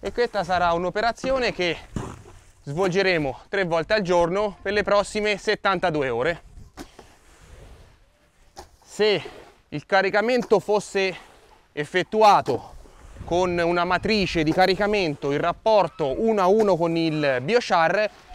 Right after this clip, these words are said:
sarebbero sufficienti ventiquattro ore. Ma dato che, diciamo, abbiamo una minor quantità di innesco, anche se di grande qualità, il tempo indicato è di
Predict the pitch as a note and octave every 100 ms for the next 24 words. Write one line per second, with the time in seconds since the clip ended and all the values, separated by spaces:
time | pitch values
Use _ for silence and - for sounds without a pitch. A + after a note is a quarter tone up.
0 | - F#3 F#3+ G#3 F#3 F#3 F3 E3 - _
1 | - A3 A#3 G#3+ G3+ F#3+ D#3+ F#3 F3 D#3
2 | E3+ E3+ - B2+ A2+ A2 A2 - - -
3 | - - - D#3 A3 G#3+ F#3+ F3+ A3 G3+
4 | F#3 E3 F#3+ F3 D#3 D#3+ E3+ A3+ A3+ F#3+
5 | F3 E3 F#3 E3 E3 F#3+ D#3+ - C3 -
6 | D#3 E3+ E3 C#3+ D#3 D#3+ - _ _ _
7 | _ B2+ C3 B2 D3 F#3 F#3+ F3+ F#3 G#3+
8 | F3+ F#3+ G#3+ - - - - _ _ F3+
9 | - A#3+ A3 G3+ G#3 A3+ G#3 E3+ E3+ G#3
10 | G3 - - - F#3+ F#3 D#3 F#3